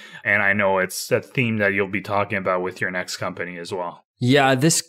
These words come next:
Speaker 2: quarter, I mean, it's the summer, right? So i-, it's a seasonal business.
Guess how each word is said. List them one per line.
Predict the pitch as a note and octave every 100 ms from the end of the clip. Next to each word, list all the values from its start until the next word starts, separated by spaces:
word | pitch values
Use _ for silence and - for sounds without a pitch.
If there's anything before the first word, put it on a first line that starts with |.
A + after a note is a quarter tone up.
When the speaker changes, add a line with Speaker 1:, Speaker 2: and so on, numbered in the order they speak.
| _
Speaker 2:
quarter, | - B2+ D3+ D#3 C3
I | G#2+
mean, | G#2+ A2
it's | G#2 -
the |
summer, | G#2+ - C3 A#2+ F2
right? | D2+ E2 F2+ G2
So | - G#2+ G2 F#2+ F#2+ - -
i-, |
it's | F#2+ E2 G#2+
a | G#2+
seasonal | - C3 B2+ G#2+ G#2+
business. | F2+ G#2+ A2 G#2+ G2+ F#2+ F#2+ -